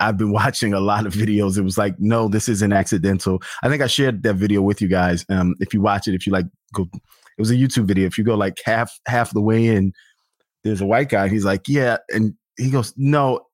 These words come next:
no, it's absolutely institutional 'cause it's not me. It's not the five guys that I worked with.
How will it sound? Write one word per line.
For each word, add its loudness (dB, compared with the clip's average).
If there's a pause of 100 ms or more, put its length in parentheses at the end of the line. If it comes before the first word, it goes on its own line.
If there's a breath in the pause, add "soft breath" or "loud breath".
(120)
no, 0
it's -2
absolutely 0
institutional 0
'cause 0
it's -2
not 0
me. 2 (300 loud breath)
It's -8
not 0
the -2
five 0
guys 0
that 0
I 0
worked -2
with. -2